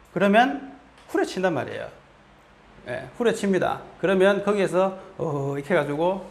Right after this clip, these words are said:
하면 이제 중개사가 하자는 대로 또 걔가 또 적은 월세로 계약을 하게 되고 그렇게 되면 어떤 문제가 생기냐면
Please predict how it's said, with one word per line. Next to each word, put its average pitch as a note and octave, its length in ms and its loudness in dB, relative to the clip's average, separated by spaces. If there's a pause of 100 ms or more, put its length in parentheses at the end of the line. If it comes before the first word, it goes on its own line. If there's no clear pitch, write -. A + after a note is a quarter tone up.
(580)
하면 E3 320 0
이제 D#3 140 0
중개사가 C#3+ 420 0
하자는 E3+ 260 0
대로 B2 240 -2
또 C3 140 -6
걔가 B2+ 240 -4
또 A#2 160 -10 (1000)
적은 F3 580 4
월세로 D3 520 2
계약을 D3+ 300 6
하게 C#3+ 180 0
되고 C#3 420 2
그렇게 G3 240 4
되면 E3+ 360 6
어떤 F#3 280 6
문제가 E3+ 300 6
생기냐면 D3 920 0